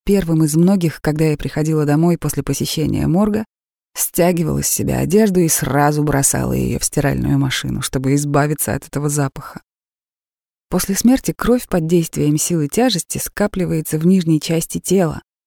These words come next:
а верхняя его часть оказывается обескровленной. Зная это, я не была удивлена восковой бледностью кожи Хелен Ритка, которая придавала ей сюрреалистичный вид.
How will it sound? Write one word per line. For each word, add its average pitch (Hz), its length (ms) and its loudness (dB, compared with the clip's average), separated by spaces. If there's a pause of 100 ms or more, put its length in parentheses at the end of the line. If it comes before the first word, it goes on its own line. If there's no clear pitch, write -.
(180)
а 151 100 0
верхняя 180 400 4
его 147 200 -2
часть - 300 -6
оказывается 185 580 -2
обескровленной. 165 840 -2 (600)
Зная 185 420 2
это, 175 220 -2
я 175 160 -2
не 180 120 2
была 180 300 0
удивлена 151 440 0
восковой 151 460 -2
бледностью 147 640 -2
кожи 180 320 -2
Хелен 143 380 -2
Ритка, 143 340 -4
которая 147 400 -4
придавала 151 460 0
ей 147 240 -4
сюрреалистичный 160 920 0
вид. 147 300 0